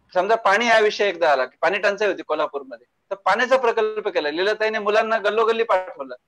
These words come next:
आणि नळातून पाणी वाया जाणार, किती वाया जातं, घराघरामध्ये पाणी किती वापरलं जातं, अशा प्रकारचे उपक्रम करून लीलाताईंनी केलं. आणि म्हणून लीलाताई, जेव्हा ज्ञानरचनावाद हा शब्दही महाराष्ट्रामध्ये नव्हता,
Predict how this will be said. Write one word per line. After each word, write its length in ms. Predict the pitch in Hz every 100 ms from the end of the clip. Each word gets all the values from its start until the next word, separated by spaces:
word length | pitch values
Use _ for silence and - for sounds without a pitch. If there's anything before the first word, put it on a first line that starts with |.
| _
आणि 160 | - 147
नळातून 380 | 165 196 208 208
पाणी 220 | 190 190
वाया 240 | 190 185
जाणार, 240 | 180 175 175
किती 280 | 175 180 196
वाया 220 | 175 160
जातं, 480 | 143 - _ 135 131
घराघरामध्ये 640 | 127 147 156 156 156 160
पाणी 240 | 165 143 170
किती 180 | 170 160
वापरलं 400 | 135 131 131 117
जातं, 280 | 113 - - _ _ -
अशा 240 | 220 220
प्रकारचे 460 | 208 214 208 208 214
उपक्रम 480 | 196 196 180 190 180
करून 220 | 185 180
लीलाताईंनी 500 | 160 156 156 156 151
केलं. 240 | 135 113 - _ _
आणि 140 | - 156
म्हणून 220 | 220 220
लीलाताई, 680 | 160 165 208 214 214 233 196
जेव्हा 260 | 160 180
ज्ञानरचनावाद 800 | 180 175 208 208 190 208 214 208
हा 60 | 202
शब्दही 380 | - 160 190 226
महाराष्ट्रामध्ये 600 | 196 180 175 175 156 139
नव्हता, 320 | 123 120 110